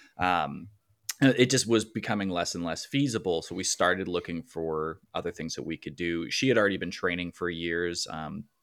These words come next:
my wife, uh, her other business, uh, is she does trauma healing. Um, so she's trained with neurolinguistic programming. She did a seven-year, um,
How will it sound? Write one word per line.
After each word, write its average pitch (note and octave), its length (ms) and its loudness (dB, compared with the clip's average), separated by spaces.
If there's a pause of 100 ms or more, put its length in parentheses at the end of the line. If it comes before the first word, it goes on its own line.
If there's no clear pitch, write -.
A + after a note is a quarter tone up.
(380)
my G2+ 160 2
wife, F#2+ 400 0
uh, E2+ 320 0
her G2 320 0
other G#2+ 260 2
business, G#2 540 0 (480)
uh, E2+ 360 0
is F2 520 -2
she - 160 -6
does F#2 600 0
trauma B2 260 2
healing. E3+ 360 -2 (160)
Um, F2+ 360 -2
so E2+ 380 0 (280)
she's G#2+ 240 0
trained F#2 360 0
with F2+ 200 -4
neurolinguistic F2 640 -2
programming. A#2+ 760 4 (440)
She - 160 -4
did G2 200 2
a G2+ 140 -2
seven-year, F#2+ 1160 2
um, E2+ 520 -6